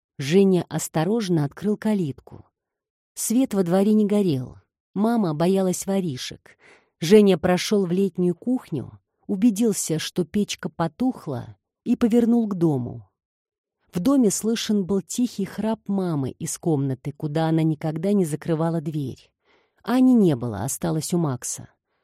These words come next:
Она теперь всё чаще оставалась у Макса. Часы мерно стучали. Недавно починили.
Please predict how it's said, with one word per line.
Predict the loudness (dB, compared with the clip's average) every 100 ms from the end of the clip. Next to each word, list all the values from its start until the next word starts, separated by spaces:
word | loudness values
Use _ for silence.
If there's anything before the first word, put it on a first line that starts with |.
| _ _
Она | 2 4 4
теперь | 2 -2 -2
всё | -2 -4
чаще | -2 -2 -2 -4 -6
оставалась | -8 -6 -4 -4 -4 -2
у |
Макса. | -2 -2 -6 -10 -12 -18 _ _ _ _ _ -12
Часы | -4 -4 -4 -2 -4 -4 -4
мерно | 2 2 2 0
стучали. | -2 -6 -4 -2 -2 -4 -10 -18 _ _ _
Недавно | 2 2 4 2 -2
починили. | -4 -6 -2 -2 -4 -8 -16